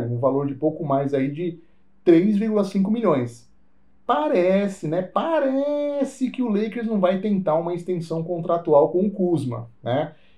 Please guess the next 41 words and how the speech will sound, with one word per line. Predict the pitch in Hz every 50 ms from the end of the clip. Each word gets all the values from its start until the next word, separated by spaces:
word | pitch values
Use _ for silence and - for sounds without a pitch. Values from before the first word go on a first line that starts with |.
| - - - -
Eu | 262 349 415 415 359 285
vi | 196 170 269 330
uma | 349 339 302
evolução | 240 - 339 320 339 - - - - 185 190 180 151
nele, | 139 135 139 135 123 123 120
né? | 127 139
Principalmente | 139 - 214 247 - - 294 202 214 220 - 247
no | 254 -
quesito | 240 220 190 226 220 208
defensivo. | 190 226 226 - 269 277 262 - - - 185 185 160 123 113 117 117 - - _ _ _ - - - -
Mas | 220 247 240 269
ele | 277 311
ainda | 311 - 330 311
não | 302 311
mostrou | 320 339 330 277 - - 190 196
aquele | 202 196 208 175 165
jogo | 143 131 160 175 190 196
que | 190 - 220
empolga | 220 196 - - - 120 117 135 156 165 165 156 143 139 131
a | 120
torcida, | - 139 123 120 - - - 135 147 156 117 120 117
né? | 131 139 131 127 -
Isso | 196 - -
aconteceu | 330 - - 285 262 277 269 208 - - - 160 196 -
lá | 254 185
no | 170 165
primeiro | - 165 151 143 147 139 135 131
ano | 135 135 131
dele, | 123 120 127 127 156 190 262 277 - - - - - - - - -
mas | 254 277 311 339 277
o | 302 269
time | 294 - 311 311 269
do | 269 214
Lakers | 190 208 233 - 269 254
não | 240 208 190
era | 214 233 240
muito | 202 180 170 214 - - 262 -
parâmetro | - 262 247 160 165 180 190 208 196 214 190 202
de | 196 220
qualidade, | - - 185 190 226 233 208 151 147 151 160 151 135 120 117 120
né? | 113 117 147 185 190